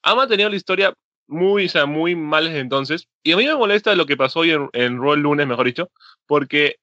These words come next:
hace, hace seis años, yo me acuerdo de un Raw, no sé por qué me acuerdo de ese Raw, pero hubo un Raw en que había un six-man entre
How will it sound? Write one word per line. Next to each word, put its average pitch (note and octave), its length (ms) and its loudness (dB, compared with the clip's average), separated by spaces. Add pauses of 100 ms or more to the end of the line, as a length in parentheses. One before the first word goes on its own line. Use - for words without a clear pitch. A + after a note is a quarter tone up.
(160)
hace, G#3+ 400 0
hace - 200 -2
seis G3+ 280 -2
años, D#3+ 440 0
yo E3 100 -4
me E3+ 60 2
acuerdo D#3+ 300 -2
de D#3 60 0
un D3+ 160 -2
Raw, D3 100 4
no D#3 80 2
sé G#3 80 -2
por F#3 120 0
qué D3+ 80 0
me C#3+ 100 4
acuerdo B2+ 220 2
de B2+ 60 2
ese A#2+ 140 -4
Raw, A2+ 180 0
pero A2 220 2 (320)
hubo G#3 160 0
un B3 100 2
Raw B3 100 2
en A#3+ 80 -2
que G3+ 80 0
había G3 140 2
un G3+ 80 -2
six-man F#3 640 -2
entre B2+ 680 0